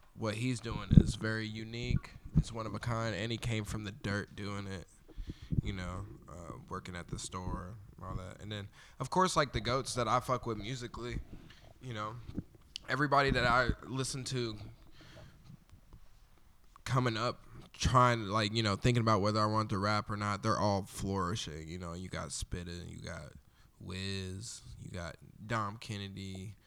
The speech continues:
You know, I fuck with Blue super tough. Blue is, uh, about to drop some new shit. Um, and, uh, you know, musically, like, The Selection, everybody from Selection, you know, that's fam. They're cool.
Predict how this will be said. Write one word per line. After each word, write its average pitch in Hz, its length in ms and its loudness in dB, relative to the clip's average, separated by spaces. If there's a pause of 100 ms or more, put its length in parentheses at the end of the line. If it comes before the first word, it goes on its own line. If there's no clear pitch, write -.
(360)
You 104 80 -8
know, 95 80 -4
I 98 80 -2
fuck 107 240 -4
with 82 140 -6
Blue 104 300 -4
super 101 320 -6
tough. 101 380 -4
Blue 104 360 -2
is, - 260 -8 (460)
uh, 92 180 -2
about 95 260 -4
to 104 60 -6
drop 98 260 -2
some 101 160 -8
new 101 120 -4
shit. 104 460 -6 (280)
Um, 80 580 -8 (220)
and, 92 360 -6
uh, 57 260 -10 (300)
you 101 100 -10
know, 101 80 -4
musically, 107 460 -4
like, 92 200 -6
The 101 80 -10
Selection, 101 760 -4 (500)
everybody 101 360 -2
from 95 200 -8
Selection, 101 720 -4
you 95 80 -6
know, 95 120 -6
that's 101 200 -6
fam. 98 400 -8
They're 98 140 -8
cool. 104 560 -4